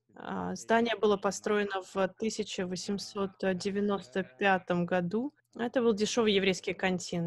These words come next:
э, г-, э, столовая. А, и, м, так это и было де-, де-, действующее недорогое еврейское кантин до тысяча девятьсот девятого года. А в тысяча девятьсот девятом году,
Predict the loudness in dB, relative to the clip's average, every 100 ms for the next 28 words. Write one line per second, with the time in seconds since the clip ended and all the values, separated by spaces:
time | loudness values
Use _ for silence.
0 | -4 -6 -8 -8 -10 -10 -8 -6 -8 -8
1 | -6 -2 0 2 2 2 0 -12 -20 -20
2 | -12 -10 -10 -16 -18 -18 -8 -2 0 -2
3 | -4 -8 -8 -10 -14 _ _ -20 -20 -20
4 | _ -20 -20 -20 -12 -8 0 2 4 4
5 | 4 0 0 -10 -12 -6 -6 -4 -8 -2
6 | -2 0 0 0 -2 -4 -4 -8 -10 -20
7 | -18 -14 -16 _ -4 -4 -4 -8 -6 -4
8 | -2 0 0 2 -2 0 0 0 0 2
9 | 0 0 -2 -2 0 0 2 2 0 -4
10 | -20 -12 -8 0 0 0 -8 -6 -4 -4
11 | -4 -8 -8 -6 -6 -2 -2 0 -4 -4
12 | -6 -4 -4